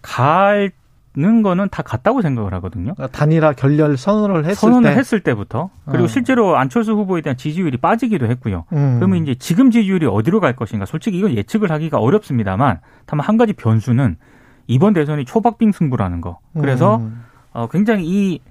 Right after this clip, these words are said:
Speaker 1: 안철수 후보를 지지했던 표-, 표심이 어디로 향할지가 굉장히 관심인데, 그건 쉽게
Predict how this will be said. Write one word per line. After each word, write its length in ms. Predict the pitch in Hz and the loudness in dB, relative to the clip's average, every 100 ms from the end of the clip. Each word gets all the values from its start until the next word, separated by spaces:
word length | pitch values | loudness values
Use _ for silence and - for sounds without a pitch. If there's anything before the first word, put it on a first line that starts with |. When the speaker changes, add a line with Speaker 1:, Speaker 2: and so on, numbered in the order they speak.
| - - | -12 -4
Speaker 1:
안철수 500 | 127 131 247 - 226 | -2 0 -2 0 0
후보를 280 | 208 190 | 0 -2
지지했던 540 | 170 170 185 185 - 151 | -4 -4 -2 -2 -2 -6
표-, 400 | - 254 254 233 _ - | -2 0 0 -2 _ -10
표심이 640 | - 277 254 175 110 156 - - - - | -2 0 2 2 2 -2 -8 -20 -12 0
어디로 420 | 131 170 277 220 | 2 4 4 4
향할지가 920 | 175 175 165 - 170 160 147 196 185 | 2 0 -2 -4 -2 0 2 0 0
굉장히 300 | 160 160 170 | -2 -2 -2
관심인데, 600 | - 131 127 190 123 113 | 0 2 2 2 2 0
그건 300 | 120 139 190 | -2 0 -2
쉽게 420 | - - 233 214 | -2 -2 0 0